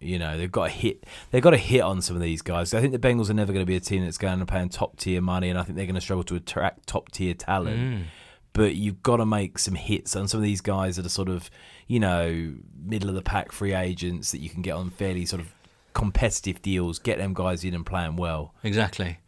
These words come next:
Speaker 2: Um, okay, well, I've had enough talking about that. Um,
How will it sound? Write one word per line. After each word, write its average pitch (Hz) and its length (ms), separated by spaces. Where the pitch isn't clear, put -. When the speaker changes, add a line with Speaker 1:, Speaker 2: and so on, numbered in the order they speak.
Speaker 2:
Um, 202 580
okay, 117 320
well, 113 300
I've 113 80
had 107 120
enough 98 320
talking 98 280
about 98 120
that. - 420
Um, 120 540